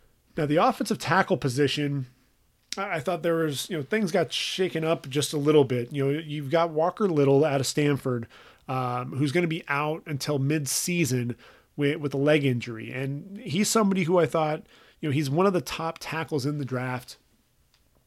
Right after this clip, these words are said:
in this draft class. He's only a junior. He could still come back, uh, for his senior season. A-, and the thing that I think for him, you see the finesse, his ability to, to slide, uh,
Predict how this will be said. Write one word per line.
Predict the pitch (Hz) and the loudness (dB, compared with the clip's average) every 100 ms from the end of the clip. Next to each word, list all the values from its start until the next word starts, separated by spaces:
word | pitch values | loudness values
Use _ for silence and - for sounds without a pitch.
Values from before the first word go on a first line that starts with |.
| - | -10
in | 165 | -6
this | 160 135 | -4 -2
draft | 156 139 - | -2 -2 -6
class. | 139 123 110 - - - - _ _ _ _ _ _ - | -6 -6 -8 -12 -16 -20 -20 _ _ _ _ _ _ -4
He's | 147 | 0
only | 214 247 | 2 2
a | 196 | 2
junior. | 131 156 151 151 147 131 - | 2 2 2 2 2 -2 -8
He | |
could | 127 196 220 | -2 0 0
still | - 202 | 0 -2
come | - 160 139 | 0 -4 0
back, | 143 143 135 - - - | 0 0 -2 -6 -20 -8
uh, | 151 143 139 160 | -6 -4 -6 -8
for | - 175 | -2 0
his | 151 151 | 2 0
senior | - 170 156 135 | 0 0 0 0
season. | - 226 147 147 135 127 - _ _ 226 | 0 0 0 -2 -4 -8 -16 _ _ -10
A-, | 226 | -6
and | 180 | -6
the | 139 | -4
thing | 226 214 | -2 -2
that | 190 | 0
I | 165 | 0
think | 160 170 - | -2 -4 -6
for | - 156 | -8 -8
him, | - 180 170 156 139 127 _ _ _ - | -4 -2 -2 -2 -6 -10 _ _ _ -12
you | 147 | -6
see | - 220 | -4 -2
the | 208 | -4
finesse, | - 180 147 139 127 117 - | -4 -6 -6 -6 -6 -10 -8
his | 131 131 | -4 -4
ability | 123 190 190 170 | 0 2 2 0
to, | 135 143 - | -4 -6 -6
to | 139 | -6
slide, | 127 - 147 143 147 143 156 | -6 -4 -2 0 0 0 -2
uh, | 170 135 135 | -4 -4 -4